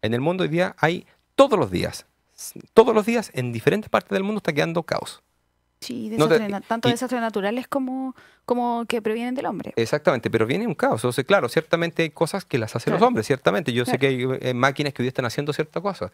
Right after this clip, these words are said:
Speaker 2: Sí.
Speaker 1: pero hay otras cosas que vienen desde los demonios y está
Speaker 2: Mm.
Speaker 1: quedando el caos en
Speaker 2: Sí.
Speaker 1: todos los lugares del mundo y eso se ha
Speaker 2: Bueno,
Speaker 1: visto.
Speaker 2: esa, esa máquina que de, por dieciocho euros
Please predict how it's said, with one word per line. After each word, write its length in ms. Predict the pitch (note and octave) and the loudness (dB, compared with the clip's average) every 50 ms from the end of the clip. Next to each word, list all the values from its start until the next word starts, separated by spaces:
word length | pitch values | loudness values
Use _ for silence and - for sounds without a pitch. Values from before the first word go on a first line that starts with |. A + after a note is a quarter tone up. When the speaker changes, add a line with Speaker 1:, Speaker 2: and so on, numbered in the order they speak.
| - - | -14 -18
Speaker 2:
Sí. 180 | - - A3 - | -14 -12 0 2
Speaker 1:
pero 120 | A#2 G#2 G2+ | 2 2 2
hay 100 | G2 B2 | 0 -2
otras 360 | D#3+ - A3 F#3 - - - | -2 -2 -4 -8 -8 -10 -10
cosas 420 | - - E3 D3+ - D3+ E3 - | -2 -2 -2 0 0 -4 -8 -8
que 140 | - - G#2 | -8 -8 -6
vienen 260 | G#2 A2 C3 C#3+ D3 | -4 -4 -4 -4 -2
desde 220 | C3+ D3 C#3+ D#3+ D#3+ | -2 -2 -2 -2 -6
los 100 | D#3+ D#3 | -4 -6
demonios 380 | F3 F3 D#3+ A#2+ G2+ G2+ - - | -6 -6 -4 -4 -6 -6 -4 -2
y 80 | - | -2
está 160 | G#3 G3+ G3 | 0 0 0
Speaker 2:
Mm. 40 | G3+ | 0
Speaker 1:
quedando 180 | G3+ E3 F3+ G#3+ | 0 -2 -2 -4
el 80 | G3+ | -4
caos 400 | - - B3+ - - - - _ _ _ _ _ _ _ _ _ _ | -4 -4 -6 -6 -8 -12 -18 _ _ _ _ _ _ _ _ _ _
en 80 | F#2 F#2 | -4 -4
Speaker 2:
Sí. 160 | E2+ F2+ F#2 F#2 | -4 -4 2 4
Speaker 1:
todos 240 | D3 D#3+ E3+ F3+ F#3+ | 4 4 4 2 -2
los 100 | G3+ G3 | -4 -4
lugares 340 | G3 G3 E3 D3 D#3 F3+ F3 | -2 0 0 0 0 0 -4
del 100 | G3+ A3+ | -4 -2
mundo 220 | B3 A#3+ B2+ G2+ | -2 -2 -2 0
y 80 | G2+ F3+ | -2 -2
eso 140 | - A2+ G2 | -2 -4 -4
se 120 | - - | -4 -2
ha 20 | D2+ | -2
Speaker 2:
Bueno, 160 | - - D4 | 0 0 0
Speaker 1:
visto. 140 | - - C3+ | 2 0 0
Speaker 2:
esa, 160 | A3 - - - | 0 0 -4 -6
esa 160 | C#4 C#4 C4+ | -6 -4 -4
máquina 400 | C4+ C#4 C#4+ - D4 D4 D#4 C#4+ | -4 -4 -4 -4 -4 -4 -4 -4
que 220 | C4+ C#4 C4 B3+ C4 | -6 -6 -6 -6 -4
de, 240 | B3+ B3+ B3 B3 B3+ | -6 -6 -6 -8 -6
por 160 | - - A#3 | -6 -6 -6
dieciocho 480 | A#3 C4 A#3+ - B3 C#4 C#4+ - - D#4 | -4 -6 -8 -6 -6 -8 -8 -4 -4 -4
euros 520 | D#4 D#4+ E4+ F4 F4 F4 F4 E4+ E4+ D#4 | -4 -2 -2 -2 -2 -2 -2 -2 -4 -6